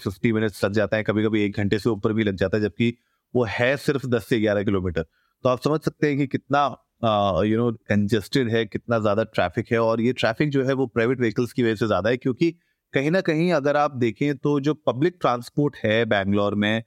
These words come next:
वो अभी तक उतना सक्सेसफुल नहीं हो पाया है, उतना उसका जो स्प्रेड है, जो नेटवर्क है पब्लिक ट्रांसपोर्ट का, वो अभी रिजॉल्व नहीं हो पाया है। इसकी वजह से mostly जो लोग हैं वो रिलाय करते हैं या तो अपनी गाड़ी के ऊपर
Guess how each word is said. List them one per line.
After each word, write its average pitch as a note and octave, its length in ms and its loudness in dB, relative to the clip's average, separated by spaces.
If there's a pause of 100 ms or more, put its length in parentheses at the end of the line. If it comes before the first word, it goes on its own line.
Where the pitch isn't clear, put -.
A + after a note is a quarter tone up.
(300)
वो A#2+ 260 0
अभी B2+ 220 0
तक C#3 260 -2
उतना C#3 340 0
सक्सेसफुल A#2+ 600 -2
नहीं A2 200 2
हो A2 120 0
पाया G2 260 2
है, A2 140 2
उतना A#2+ 500 0
उसका A#2 300 -2
जो A#2+ 120 0
स्प्रेड A#2 500 -2
है, A2 160 2
जो G#2+ 120 0
नेटवर्क G#2 500 0
है A#2 60 2
पब्लिक G2+ 360 -2
ट्रांसपोर्ट G2 500 -2
का, G2+ 220 0 (420)
वो B2 200 2
अभी B2+ 440 0 (280)
रिजॉल्व A2 560 0
नहीं G#2+ 360 0
हो G#2 160 0
पाया F2 300 2
है। E2+ 180 -2 (320)
इसकी C3+ 260 0
वजह D3+ 260 0
से D#3 240 0
mostly B2+ 520 -2
जो C#3+ 140 0
लोग A#2+ 360 0
हैं A#2+ 160 0
वो A#2 400 0
रिलाय G#2+ 300 2
करते G#2 280 -4
हैं G#2+ 120 2
या G#2 100 2
तो G#2 140 -2
अपनी G2+ 240 -2
गाड़ी G2 260 0
के G#2 100 -2
ऊपर A#2 300 -2